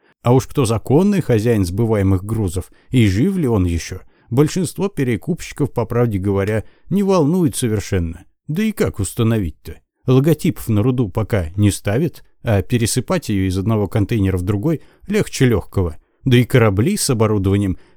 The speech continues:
пусть и дырявые, почти везде принимают охотно. Запчасти в космосе — это если не жизнь, то наверняка деньги,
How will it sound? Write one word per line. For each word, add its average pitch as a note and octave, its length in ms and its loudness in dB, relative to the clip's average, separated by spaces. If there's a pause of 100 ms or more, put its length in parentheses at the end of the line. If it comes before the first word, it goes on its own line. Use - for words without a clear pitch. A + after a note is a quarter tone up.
пусть - 260 -2
и A2 60 0
дырявые, A2 580 2 (220)
почти F3+ 360 0
везде B2 420 2
принимают G2+ 600 0
охотно. F#2+ 580 -4 (460)
Запчасти F3 600 0
в - 80 -12
космосе — C3 540 0
это G#2+ 160 -2
если A2+ 480 0
не A2 180 4
жизнь, G#2 420 2
то D3+ 160 2
наверняка C3 600 0
деньги, G2 600 -2